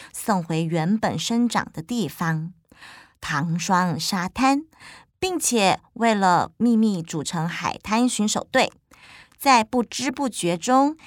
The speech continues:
也守护了许多生长在沙滩上的动植物居民们，实在很了不起呢。那么接下来，海滩巡守队还有什么保护海洋的好方法呢？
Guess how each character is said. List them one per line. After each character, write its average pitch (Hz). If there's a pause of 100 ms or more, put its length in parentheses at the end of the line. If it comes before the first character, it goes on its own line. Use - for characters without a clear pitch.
(140)
也 175
守 151
护 220
了 180
许 -
多 190
生 214
长 190
在 180
沙 285
滩 285
上 262
的 185
动 240
植 -
物 190
居 262
民 208
们， 160 (340)
实 -
在 175
很 165
了 196
不 247
起 -
呢。 208 (880)
那 381
么 330
接 381
下 381
来， 208 (220)
海 170
滩 247
巡 247
守 208
队 240 (100)
还 160
有 208
什 165
么 175
保 262
护 202
海 156
洋 147
的 196
好 -
方 311
法 240
呢？ 254